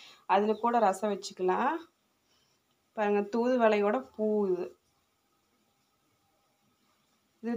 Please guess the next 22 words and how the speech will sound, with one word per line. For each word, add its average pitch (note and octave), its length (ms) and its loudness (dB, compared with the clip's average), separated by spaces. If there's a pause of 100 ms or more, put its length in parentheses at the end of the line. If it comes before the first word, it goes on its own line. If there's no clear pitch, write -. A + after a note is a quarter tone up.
(120)
தூதுவளையோட G#3+ 840 2 (240)
பழம். F#3 340 4 (1200)
இந்த A3 120 2 (120)
பழத்தை A#3+ 320 6
இப்படி A3+ 200 0
இது A3+ 140 2
பண்ணீங்கன்னா A#3 380 2
உள்ள A3+ 180 2
இருந்து B3 200 0 (100)
விதை F#3+ 200 6 (100)
வரும். G3+ 380 2 (1500)
இந்த A3 120 4 (120)
விதையை A#3 360 4
கூட C#4+ 120 4 (120)
நீங்க A#3+ 140 0 (180)
இது G#3 160 0
பண்ணலாம், G3+ 420 4 (160)
ஊனி A3+ 220 2
விட்டீங்கன்னா G#3+ 360 -2 (100)
செடி G#3+ 220 0 (100)
வரும். F3+ 220 0 (3750)
இப்ப G#3 100 -4